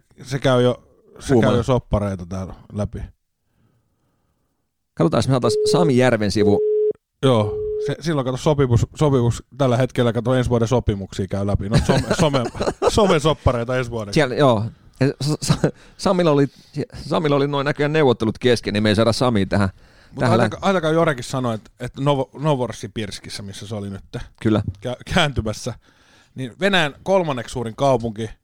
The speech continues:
Speaker 1: niin puolitoista miljoonaa ihmistä. Puolitoista miljoonaa ihmistä. Meillä on Helsingissä just, just se miljoona, kun otetaan Espoo ja Vantaa alueet.
Speaker 2: Kyllä, mukaan, niin.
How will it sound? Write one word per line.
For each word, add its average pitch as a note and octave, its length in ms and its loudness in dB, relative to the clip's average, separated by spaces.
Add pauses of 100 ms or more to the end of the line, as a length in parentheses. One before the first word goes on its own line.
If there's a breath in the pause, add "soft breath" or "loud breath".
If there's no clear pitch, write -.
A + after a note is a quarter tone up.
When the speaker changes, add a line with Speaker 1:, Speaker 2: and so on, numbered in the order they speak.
(140)
Speaker 1:
niin A2+ 200 -8 (240)
puolitoista C#3+ 400 0
miljoonaa A2+ 320 -4
ihmistä. A2+ 380 -6 (360)
Puolitoista D#3+ 800 0
miljoonaa B2 460 0
ihmistä. G#2+ 340 -10
Meillä D#3 160 -2
on D#3+ 60 0
Helsingissä D3 480 0
just, C#3+ 140 -2
just B2 180 -6
se C#3 80 -2
miljoona, A#2+ 500 0
kun A#2+ 100 -4
otetaan A#2 300 -4
Espoo - 240 -6
ja G2+ 80 -4
Vantaa G2 360 -6
alueet. D#2 320 -20
Speaker 2:
Kyllä, G#2 280 -2
mukaan, G2 400 -6
niin. G#2+ 140 -10